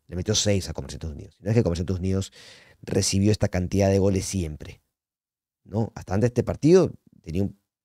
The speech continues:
veinte goles en contra. El promedio, más o menos, de los, de la cantidad de goles que ha recibido, eh, muchos equipos en el torneo. Ahora es el segundo que más goles ha recibido, porque claro, le metieron seis.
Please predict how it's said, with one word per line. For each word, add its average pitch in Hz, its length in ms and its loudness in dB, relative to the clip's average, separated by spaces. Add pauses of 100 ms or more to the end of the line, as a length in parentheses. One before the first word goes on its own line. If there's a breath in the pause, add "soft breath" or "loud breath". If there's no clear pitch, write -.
(480)
veinte 101 280 -2
goles 95 220 4
en 85 80 -6
contra. 156 420 6 (480)
El - 300 -12
promedio, 101 480 4
más 90 140 -2
o 82 40 -4
menos, 90 240 0
de 85 140 0
los, 78 320 -4 (100)
de 65 160 -10
la 67 140 -8
cantidad 78 320 -2
de 92 60 2
goles 87 200 0
que 85 240 -4 (200)
ha 87 120 -6
recibido, 90 540 0 (640 soft breath)
eh, 85 220 -2
muchos 101 260 0
equipos 92 340 -4
en 85 80 -4
el 85 80 -4
torneo. 73 460 -6 (600)
Ahora 101 220 -2
es 123 60 0
el 98 80 -2
segundo 123 600 2
que 78 120 -10
más 95 160 0
goles 92 240 0
ha 87 40 -2
recibido, 87 360 2
porque 80 180 -6
claro, 82 220 -4
le 73 80 -12
metieron 85 240 -6
seis. 98 360 0